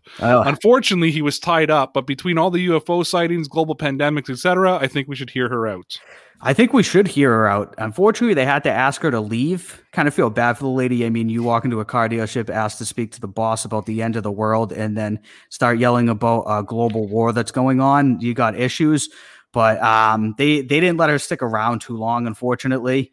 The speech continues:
Speaker 1: If not, I would have at least liked to hear what she had to say.
Speaker 2: Could you,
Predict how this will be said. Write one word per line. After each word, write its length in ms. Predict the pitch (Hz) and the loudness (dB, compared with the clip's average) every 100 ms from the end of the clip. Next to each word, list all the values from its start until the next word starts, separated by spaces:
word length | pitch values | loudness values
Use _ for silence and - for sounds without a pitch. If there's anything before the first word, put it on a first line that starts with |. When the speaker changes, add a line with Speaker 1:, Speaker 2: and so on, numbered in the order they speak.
| _ | _
Speaker 1:
If 220 | - 139 151 | -4 -2 2
not, 200 | 139 127 | 4 4
I 80 | |
would 140 | 113 131 | 4 2
have 140 | 104 104 | 0 -4
at 120 | 127 120 | -4 0
least 280 | 131 - | 0 -2
liked 180 | 117 117 | -6 -6
to 60 | 107 | -6
hear 140 | 127 | -4
what 140 | 110 107 | -4 -6
she 80 | |
had 120 | 110 98 | -10 -10
to 60 | |
say. 420 | - 123 113 98 - _ _ _ _ _ _ _ _ - | -8 -6 -6 -8 -16 _ _ _ _ _ _ _ _ -4
Speaker 2:
Could 240 | 156 120 | -4 -2
you, 500 | 151 185 185 156 - | 0 0 0 -2 -6